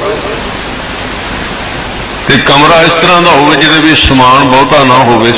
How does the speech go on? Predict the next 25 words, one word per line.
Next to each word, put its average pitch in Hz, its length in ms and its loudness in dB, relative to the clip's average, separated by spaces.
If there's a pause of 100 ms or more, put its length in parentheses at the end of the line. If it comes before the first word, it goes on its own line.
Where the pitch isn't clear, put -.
ਸੌਖਾ 123 320 2
ਰਹੇਗਾ, - 420 0
ਚੰਗਾ 135 320 2
ਕੰਮ 123 260 2
ਕਰੇਗਾ। 113 340 2 (140)
ਖਾਲੀ 151 340 2
ਕਮਰਾ 160 340 2
ਹੋਵੇ, 147 280 2
ਕਿਉਂਕਿ 143 340 0 (120)
ਖਾਲੀ 135 320 2
ਕਮਰੇ 151 320 2
ਵਿੱਚ 160 180 2
ਤੁਹਾਡੀ 135 380 2 (120)
ਆਵਾਜ਼ 127 440 4
ਗੂੰਜਦੀ 117 540 2
ਹੈ, 107 240 -2 (720)
ਪਲਟ 139 220 2
ਪਲਟ 143 320 2
ਕੇ 147 140 2
ਗੂੰਜਦੀ 127 460 2
ਹੈ, 113 40 2
ਤੁਹਾਡੇ 123 360 2
ਉੱਤੇ 135 280 2
ਡਿੱਗਦੀ 117 440 2
ਹੈ। 98 60 0